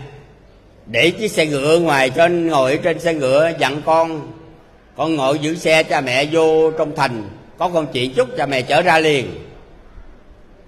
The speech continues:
Nhưng mà hai người vô trỏng làm công việc xong, cái tới chiều khi chở ra thì cửa thành tới giờ họ đóng rồi.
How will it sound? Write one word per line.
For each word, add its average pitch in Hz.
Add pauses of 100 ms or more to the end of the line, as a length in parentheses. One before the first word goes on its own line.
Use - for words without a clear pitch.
(500)
Nhưng 135
mà 117 (840)
hai 151
người 127
vô 147
trỏng 143
làm 131
công 139
việc 127
xong, 147
cái 165 (880)
tới 185
chiều 127 (1040)
khi 165
chở 147
ra 156
thì 135 (100)
cửa 143
thành 120 (760)
tới 196
giờ 151
họ 127
đóng 151
rồi. 113